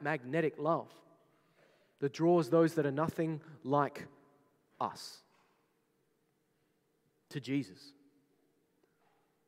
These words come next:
And I believe that we as the church are called to introduce people to that Jesus by having the same heart as Jesus. And the challenge is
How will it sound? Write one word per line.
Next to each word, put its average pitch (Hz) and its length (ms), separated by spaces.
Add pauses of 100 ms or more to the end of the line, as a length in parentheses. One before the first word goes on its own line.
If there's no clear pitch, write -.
(2000)
And 120 100
I 131 40
believe 151 380
that 131 180
we 151 200
as 135 180
the 113 100
church - 640 (640)
are - 40
called 165 380
to - 160
introduce 156 540
people 127 440 (260)
to 147 160
that 131 220
Jesus 113 480 (1600)
by 123 80
having 131 300
the 117 80
same 117 260
heart 117 400 (260)
as 98 160
Jesus. - 480 (1600)
And 120 100
the 135 60
challenge 165 580
is - 320